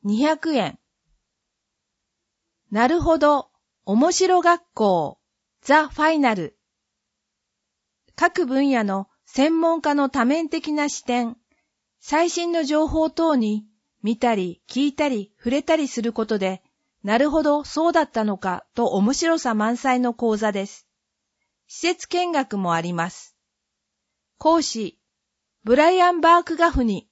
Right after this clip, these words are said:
ほか。回数、六回。期間、十月十三日から十一月二十四日、金曜日。時間、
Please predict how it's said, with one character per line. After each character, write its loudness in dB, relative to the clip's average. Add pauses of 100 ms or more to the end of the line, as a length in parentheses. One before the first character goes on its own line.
(120)
ほ -8
か。 -6 (800)
回 0
数、 -4 (440)
六 -2
回。 -2 (760)
期 -18
間、 -2 (640)
十 0
月 0
十 0
三 0
日 -4
か -4
ら -2
十 -2
一 -2
月 -2
二 -2
十 -2
四 -4 (140)
日、 -8 (520)
金 -2
曜 2
日。 -12 (680)
時 -6
間、 -2